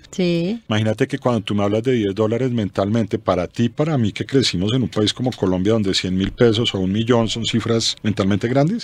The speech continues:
Speaker 2: diez nos parece ridículo.
Speaker 1: Sí.
Speaker 2: Entonces eso te incita a comprar más y cuando te llega en la tarjeta y pasaste de pesos a dólares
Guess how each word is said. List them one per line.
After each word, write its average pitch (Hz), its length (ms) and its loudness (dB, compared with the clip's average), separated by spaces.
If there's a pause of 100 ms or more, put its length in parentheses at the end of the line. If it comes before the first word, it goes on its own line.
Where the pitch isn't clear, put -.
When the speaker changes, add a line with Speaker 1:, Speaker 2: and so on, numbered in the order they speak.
(120)
Speaker 2:
diez 117 240 4
nos 120 180 -2
parece 107 340 0
ridículo. 110 440 -2
Speaker 1:
Sí. 180 680 -2
Speaker 2:
Entonces 98 400 2
eso 107 160 -2
te 117 100 -2
incita 101 280 0
a 92 40 -4
comprar 101 380 -2
más 117 240 -2
y - 40 -10
cuando 95 340 0
te 85 180 -4
llega 107 280 2
en 131 80 -2
la 156 100 -2
tarjeta - 580 0
y 107 100 2
pasaste 92 500 -2
de 139 100 4
pesos 98 340 -2
a 143 100 -4
dólares 131 420 2